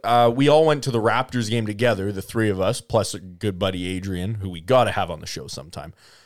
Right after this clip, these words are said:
Um, we got to see firsthand how big the big screen was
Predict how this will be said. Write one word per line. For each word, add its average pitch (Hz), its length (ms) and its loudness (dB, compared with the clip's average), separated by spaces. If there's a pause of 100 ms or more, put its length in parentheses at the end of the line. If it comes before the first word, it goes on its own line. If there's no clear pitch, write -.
(280)
Um, 113 360 0
we 185 140 0
got 240 200 2
to 165 60 -8
see 185 240 -4
firsthand 143 680 -2
how 117 320 2
big 104 480 -2 (140)
the 104 80 -14
big 127 240 -2
screen 107 400 -6
was 95 400 -2